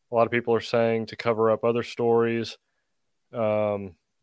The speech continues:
I don't know. I, I think they just wanted to be sure, you know, that the Navy may have detected the implosion, but, um, you know, that they wanted to be sure to e-, either find the wreckage or something,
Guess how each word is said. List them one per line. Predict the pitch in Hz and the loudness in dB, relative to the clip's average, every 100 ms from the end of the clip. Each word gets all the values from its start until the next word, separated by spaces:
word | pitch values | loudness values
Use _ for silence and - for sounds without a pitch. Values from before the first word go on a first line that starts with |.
| _ _ _ _ _ - | _ _ _ _ _ -2
I | 117 | 0
don't | 113 | 2
know. | 110 | 2
I, | 113 123 135 | 6 6 6
I | 123 | 4
think | 139 127 | 4 2
they | 127 | 0
just | 110 | 2
wanted | 123 117 | 2 2
to | 107 | -2
be | 101 | -8
sure, | - 110 113 113 _ _ _ _ _ _ _ | 0 2 2 0 _ _ _ _ _ _ _
you | 123 | -2
know, | 117 117 | 2 2
that | 110 107 | 0 -4
the | |
Navy | 113 120 120 | 0 2 2
may | 113 120 | 0 0
have | 113 | -2
detected | 107 117 113 113 | -4 -4 -4 -4
the | 117 | -2
implosion, | 117 117 117 113 113 110 | 0 2 2 2 -2 0
but, | 104 104 - _ _ _ _ _ _ _ - | 0 0 -4 _ _ _ _ _ _ _ -10
um, | 113 104 104 101 101 98 - _ - _ _ _ _ - | -6 -2 -2 -4 -6 -12 -18 _ -20 _ _ _ _ -10
you | 117 | -4
know, | 104 104 101 98 | 0 0 -2 -2
that | 113 | -2
they | 120 | 2
wanted | 110 113 | 4 4
to | 110 | 2
be | 104 | -4
sure | - 120 113 110 | -4 2 2 2
to | - 110 98 - _ _ _ _ _ _ _ 135 | -2 -6 -6 -20 _ _ _ _ _ _ _ -2
e-, | |
either | 147 143 131 | 0 2 2
find | - 139 | 8 8
the | 127 | 8
wreckage | 127 127 135 117 | 8 6 4 -2
or | 101 | -4
something, | - 139 120 107 98 | 0 2 2 0 -8